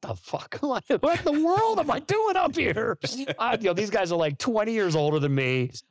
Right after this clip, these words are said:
They're running central bank money. And I'm, like, this, like, little prop trader in, from Chicago, five years out of school. And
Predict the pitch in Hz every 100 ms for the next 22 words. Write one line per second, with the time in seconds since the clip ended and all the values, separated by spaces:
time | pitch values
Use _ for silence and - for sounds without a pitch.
0 | - 202 175 156 196 196 156 - 233 240
1 | 285 269 139 135 165 196 143 131 120 117
2 | 127 139 170 220 202 165 143 143 135 156
3 | 208 151 - 156 170 - 131 120 113 117
4 | 135 139 131 123 143 135 117 127 147 135
5 | 117 107 135 131 135 127 123 110 - 139
6 | 135 110 92 123